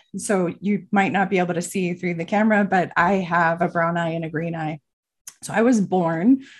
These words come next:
with blue eyes, and they turned to different colors when I was about six months old. And it was always the thing that I started to get noticed for as I was growing up. And by the time I got to school,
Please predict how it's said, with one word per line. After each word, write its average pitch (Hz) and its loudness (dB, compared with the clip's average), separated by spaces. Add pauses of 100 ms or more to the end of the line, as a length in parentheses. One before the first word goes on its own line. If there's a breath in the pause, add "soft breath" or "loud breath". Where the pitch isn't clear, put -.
(160 loud breath)
with 185 -2
blue 170 -2
eyes, 160 0
and 185 2
they 185 2
turned 196 0
to 196 0
different 170 -2
colors 165 -2
when 175 -2
I 170 0
was 170 -2
about 151 -2
six - -8
months 160 -6
old. 156 -4 (480 loud breath)
And 190 4 (140)
it 208 6
was 196 2
always 214 4
the 170 -4 (100)
thing 220 6
that 185 4
I 175 4
started 185 -2
to 185 -2
get 170 -2
noticed 233 0
for 156 -2
as 175 0
I 165 0
was 165 -6
growing 180 2
up. 233 6
And 175 0
by 160 -2
the 165 -2
time 175 -2
I 175 2
got 170 -4
to - -6
school, 190 2